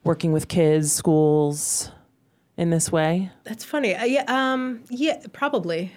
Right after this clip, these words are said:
Speaker 2: I mean, I've been kind of, like, obsessed with child development for a long time, and I'm sure in part because I was like, "What is nature? What is nurture?" And, like, in,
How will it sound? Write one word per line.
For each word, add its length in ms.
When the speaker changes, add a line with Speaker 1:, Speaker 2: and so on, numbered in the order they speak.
Speaker 2:
I 40
mean, 120
I've 180
been 140
kind 240
of, 100
like, 160
obsessed 560
with 80
child 240
development 460
for 80
a 80
long 140
time, 180
and 120
I'm 100
sure 300
in 200
part 240
because 220
I 80
was 160
like, 180
"What 260
is 100
nature? 380
What 160
is 120
nurture?" 720
And, 240
like, 260
in, 200